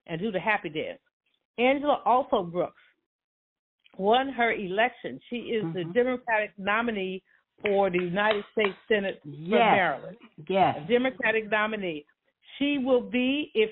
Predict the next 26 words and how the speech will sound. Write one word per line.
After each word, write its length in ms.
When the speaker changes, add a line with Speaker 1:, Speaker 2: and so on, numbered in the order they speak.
Speaker 1:
she 180
is 120
elected, 600
and 220
we're 140
gonna 160
make 180
sure 220
she 440
is, 180
um, 420
she 140
will 260
be 460
only 320
the 160
third 400
black 320
woman 400
to 180
serve 280
in 40
the 80
United 460
States 280
Senate. 380